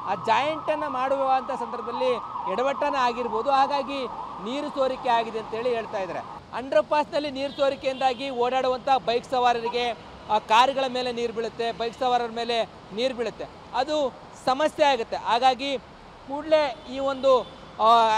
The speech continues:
ಅಂಡರ್‌ಪಾಸ್ ಏನು ಬರುತ್ತೆ, ಯಶವಂತಪುರ to ಸಾಂಕಿ ಸರ್ಕಲ್ಲು, ಮೇಕ್ರಿ ಸರ್ಕಲ್, ಆ, ಮಾರ್ಗವಾಗಿ ಹೋಗ್ತಕ್ಕಂಥ ಅಂಡರ್‌ಪಾಸ್‌ನ ಕೆಳಗಡೆ, ಅಂಡರ್‌ಪಾಸಿಂದ ಮೇಲಿಂದ ಕೆಳಗಡೆಗೆ ನೀರು ಸೋರಿಕೆ ಆಗೋದನ್ನ, ಆ, ನಿಲ್ಲಿಸ್ಬೇಕಾಗತ್ತೆ.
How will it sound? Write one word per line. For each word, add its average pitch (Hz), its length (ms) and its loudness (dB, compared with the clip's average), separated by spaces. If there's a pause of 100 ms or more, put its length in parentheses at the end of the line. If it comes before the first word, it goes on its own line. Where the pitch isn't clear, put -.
ಅಂಡರ್‌ಪಾಸ್ 277 500 -2
ಏನು 254 160 -4
ಬರುತ್ತೆ, 226 540 -2
ಯಶವಂತಪುರ 262 400 -6
to 254 340 -2
ಸಾಂಕಿ 240 300 -4
ಸರ್ಕಲ್ಲು, 254 560 0 (300)
ಮೇಕ್ರಿ 247 300 -4
ಸರ್ಕಲ್, 254 340 -2
ಆ, 226 340 0
ಮಾರ್ಗವಾಗಿ 233 480 -2
ಹೋಗ್ತಕ್ಕಂಥ 233 500 -6 (600)
ಅಂಡರ್‌ಪಾಸ್‌ನ 269 540 0 (220)
ಕೆಳಗಡೆ, 233 420 0 (380)
ಅಂಡರ್‌ಪಾಸಿಂದ 247 720 2
ಮೇಲಿಂದ 277 580 2 (240)
ಕೆಳಗಡೆಗೆ 247 600 0 (400)
ನೀರು 277 260 0
ಸೋರಿಕೆ 262 400 4
ಆಗೋದನ್ನ, 233 440 4 (560)
ಆ, 226 60 -4
ನಿಲ್ಲಿಸ್ಬೇಕಾಗತ್ತೆ. 247 1000 -4